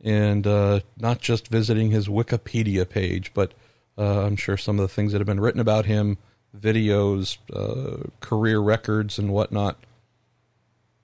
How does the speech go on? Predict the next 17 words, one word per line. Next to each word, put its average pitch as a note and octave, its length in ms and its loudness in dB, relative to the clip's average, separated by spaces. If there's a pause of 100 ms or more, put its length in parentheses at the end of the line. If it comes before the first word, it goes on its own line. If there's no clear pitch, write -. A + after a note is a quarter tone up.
(200)
He C3 100 -20
drove D3 360 4
for, B2 340 4
I G#2 40 4
believe, A2 520 2
all A#2+ 220 2
totaled, A2+ 540 0 (380)
fifteen - 720 -2
IndyCar A2+ 480 2
teams, G2 540 -2 (320)
won C3+ 500 2
races, B2+ 680 0 (580)
uh, G2 320 2
won A#2 220 4
two - 260 -2
IndyCar C3+ 400 2
races G#2+ 580 0